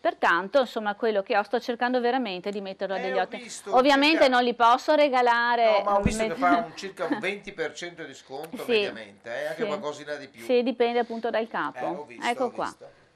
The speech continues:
Speaker 1: Ecco che considerate che, insomma, parto già da dei prezzi che non sono alti, insomma, basta che guardate in giro e capite subito, dovete anche valutare la qualità, la lavorazione dei capi, le rifiniture, ok?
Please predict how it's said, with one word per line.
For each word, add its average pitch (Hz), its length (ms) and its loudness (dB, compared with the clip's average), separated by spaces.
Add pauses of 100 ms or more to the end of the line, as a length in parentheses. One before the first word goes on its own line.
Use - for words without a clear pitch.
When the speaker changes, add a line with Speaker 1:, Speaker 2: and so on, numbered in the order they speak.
(120)
Speaker 1:
Ecco - 340 -4
che 190 120 -2
considerate 202 680 2
che, 202 80 -6
insomma, 190 340 -4
parto 202 340 0
già 190 240 2
da 196 140 0
dei 190 160 -2
prezzi 190 420 -2
che 185 140 -8
non 175 160 -8
sono 196 440 -2
alti, 170 640 -2 (220)
insomma, 190 260 -6
basta 196 280 -2
che 190 140 -4
guardate 175 420 -2
in 175 140 -4
giro 170 360 -2
e 185 80 0
capite 170 380 -12
subito, 175 420 -8
dovete 175 300 -8
anche 175 180 -6
valutare 175 480 -6
la 160 120 -10
qualità, 190 580 -4 (300)
la 180 120 -2
lavorazione 175 680 -4
dei 170 100 -8
capi, 170 580 -4
le 185 140 0
rifiniture, 170 960 -4 (600)
ok? 180 320 -4